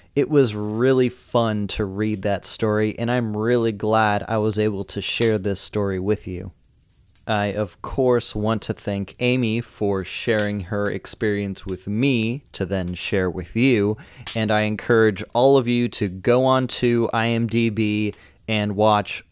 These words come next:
all the things that she has written for, because she is a really great writer. Meanwhile, on the Friendship Rewind, we will be covering Amy's next episode in a couple weeks,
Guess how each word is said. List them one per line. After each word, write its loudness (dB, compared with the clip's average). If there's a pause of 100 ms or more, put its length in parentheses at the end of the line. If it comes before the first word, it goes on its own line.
all 6
the 2
things -2
that -2
she -2
has 0
written 0
for, 0
because -6
she -2
is -2
a -6 (100)
really -2
great -4
writer. -4 (340)
Meanwhile, 4
on 4
the -2
Friendship -2
Rewind, 0
we 4
will 4
be 0
covering 0
Amy's -2
next 0
episode 2
in -2
a 0
couple 2
weeks, -2